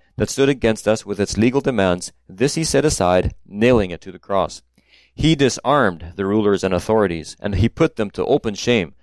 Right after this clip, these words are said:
by triumphing over them in him. Therefore let no one pass judgment on you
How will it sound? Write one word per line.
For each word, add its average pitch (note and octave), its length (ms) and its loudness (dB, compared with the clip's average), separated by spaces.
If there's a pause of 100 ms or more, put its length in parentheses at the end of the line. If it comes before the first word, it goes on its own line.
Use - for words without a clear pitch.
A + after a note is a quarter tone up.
by G#2 120 0
triumphing C3+ 760 0
over C#3+ 260 2
them F#2+ 300 0
in G2 140 -4
him. G2 340 -2 (1200)
Therefore C#3 340 2
let A2 200 4
no C#3 160 0
one C3+ 180 2
pass G#2+ 260 2
judgment B2 400 -2
on G2 200 -6
you F#2+ 200 -4